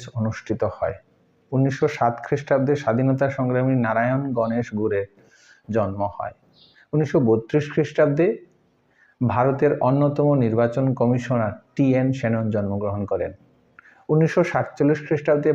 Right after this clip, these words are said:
ভারত বিভাগের কথা জাতীয় কংগ্রেস মেনে নেয়। উনিশশো আটানব্বই খ্রিস্টাব্দে প্রখ্যাত সানাই বাদক উস্তাদ আলী হোসেন প্রয়াত হন। উনিশশো চুরাশি খ্রিস্টাব্দে বিপ্লবী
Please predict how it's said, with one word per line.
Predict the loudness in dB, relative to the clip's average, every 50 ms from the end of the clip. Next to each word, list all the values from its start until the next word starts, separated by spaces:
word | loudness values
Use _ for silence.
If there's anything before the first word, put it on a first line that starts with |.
| 0 -4
ভারত | -4 0 0 4 4 4 2 2 0 0
বিভাগের | 0 2 2 2 2 2 2 2 2 0 0 0 0
কথা | 0 0 0 0 0 0 0 0 2
জাতীয় | 2 2 2 0 -4 -4 -2 0 0 0 0
কংগ্রেস | 0 0 0 0 0 2 2 2 0 0 -2 -4
মেনে | -2 -2 -2 -2 -2 -2 -2
নেয়। | -2 -2 -2 -2 -4 -6 _ _ _ _ _ _ _ _ _ _ _ _ _ _ _ _ _ _ _ _ _
উনিশশো | 0 2 2 2 0 0 2 2 2 2 2 -4 -10 -20 _ _ _ _ _ _ -2
আটানব্বই | 0 0 4 4 4 4 4 4 4 4 2 2
খ্রিস্টাব্দে | -2 -2 0 2 0 2 2 2 2 0 0 -2 -4 -12 _
প্রখ্যাত | 0 0 0 0 -4 -12 -14 -4 -2 -2 0 2 0
সানাই | 0 2 0 0 2 2 2 4 4
বাদক | 2 2 2 0 -2 -2 -4 -8 _ -4
উস্তাদ | -2 -2 -2 0 2 4 4 4 2 -2
আলী | -2 0 2 2 2
হোসেন | 0 0 0 -2 0 0 0 0 0 -2 -6 -10 _
প্রয়াত | -2 0 0 0 -2 -4 -6
হন। | -8 -4 -6 -6 -6 -6 -10 -16 -20 _ _ _ _ -2
উনিশশো | -2 0 0 -2
চুরাশি | -2 0 2 2 4 4 2 0 -2 -4
খ্রিস্টাব্দে | -2 -2 -4 0 2 2 2 4 4 2
বিপ্লবী | 2 2 2 0 0 0 -2 0 0 2 0